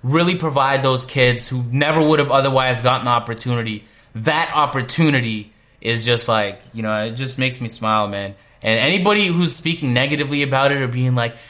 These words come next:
first of all, you can't use that as an excuse for why LeBron's the greatest of all time or why Jordan is the greatest of all time or isn't. That's just stupid. But we could all sit here and appreciate that those two guys,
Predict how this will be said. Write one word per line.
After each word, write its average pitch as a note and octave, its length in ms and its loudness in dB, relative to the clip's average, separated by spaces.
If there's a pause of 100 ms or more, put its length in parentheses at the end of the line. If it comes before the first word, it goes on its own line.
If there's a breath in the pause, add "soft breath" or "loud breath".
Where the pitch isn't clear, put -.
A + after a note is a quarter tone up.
(120)
first B3+ 200 2
of G#3+ 60 0
all, G3+ 140 4
you G3+ 120 0
can't A3 280 0
use F3 180 0
that D3 260 0
as C#3 160 0
an C3 80 -2
excuse C3+ 500 -2
for - 120 -6
why B2 180 2
LeBron's B2 400 2
the B2 60 -10
greatest B2 300 0
of A#2+ 60 -4
all A#2+ 120 2
time B2 340 -2
or A#2 80 -4
why A2+ 180 0
Jordan B2+ 480 0
is B2 180 -6
the A#2+ 60 -8
greatest B2 280 -2
of B2 80 -4
all B2 100 0
time B2+ 260 -2
or G#2 60 -8
isn't. B2 340 -6 (260 loud breath)
That's E3+ 200 4
just D#3 180 2
stupid. A2 420 -4 (240 soft breath)
But B2+ 340 2
we E3 100 0
could F#3+ 120 2
all F#3 120 2
sit F3+ 180 0
here C#3+ 120 0
and C3 80 0
appreciate B2 760 -4 (180 soft breath)
that A2+ 180 -2
those B2+ 220 2
two A#2+ 160 -6
guys, A2 480 0